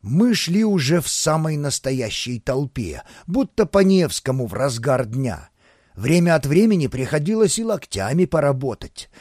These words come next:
Вперёд вылез здоровенный детина из фабричных и заслонил обзор. Я кое-как подлез фабричному под локоть, протиснулся и вдруг охнул от нестерпимого ужаса.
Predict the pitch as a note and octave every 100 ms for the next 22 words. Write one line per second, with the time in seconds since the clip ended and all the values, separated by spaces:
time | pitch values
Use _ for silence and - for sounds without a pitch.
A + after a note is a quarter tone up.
0 | - - - - C#3+ E3 D#3+ B2+ F3+ D#3
1 | G#2 D#2+ C3 D#3+ E3+ D#3+ D3 B2+ D#3+ C3
2 | G#3+ F3 C#3 A#2 - C3+ C#3+ D3+ G#2 G#2+
3 | F#2+ - - - - F#3+ D3+ C#3 C3+ C#3+
4 | D#3 C#3+ C3+ A#2+ A2+ G#2 D#2+ _ _ _
5 | - D3 E3 F#3 E3 F3+ - - C3 D#3
6 | F3+ D#3 - D3+ E3 F#3 - D3+ D#3 C3
7 | E3 E3+ F3+ E3+ - F#2+ - - - -
8 | G3+ - A3 G#3 - C#3+ A2 - G2+ -
9 | - - A3 D#3+ G#3 F#3 - - C4 -
10 | C#3+ A2+ F2+ - A2+ C#3+ E3+ - G3 D#3+
11 | F#3+ E3 D3+ E3+ - D#3+ C#3 - F#2+